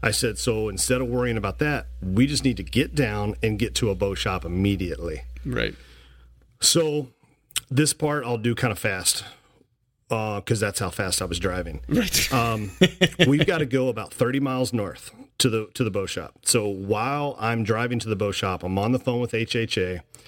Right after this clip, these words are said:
Speaker 1: getting a new rest. You know, they're a marketing partner,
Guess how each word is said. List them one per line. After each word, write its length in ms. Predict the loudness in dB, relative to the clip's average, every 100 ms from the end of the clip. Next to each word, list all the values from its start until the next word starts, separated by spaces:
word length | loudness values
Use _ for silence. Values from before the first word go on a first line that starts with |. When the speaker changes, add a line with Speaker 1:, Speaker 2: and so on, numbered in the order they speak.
| -10 -2
Speaker 1:
getting 340 | 2 4 4 2
a 60 |
new 200 | 2 0
rest. 500 | -2 -2 -2 -2 -4 -6 -16 -20 _
You 80 | 2
know, 100 | 4
they're 160 | 2
a 60 | 2
marketing 520 | 2 0 2 2 2
partner, 600 | 2 0 0 -2 -2 -4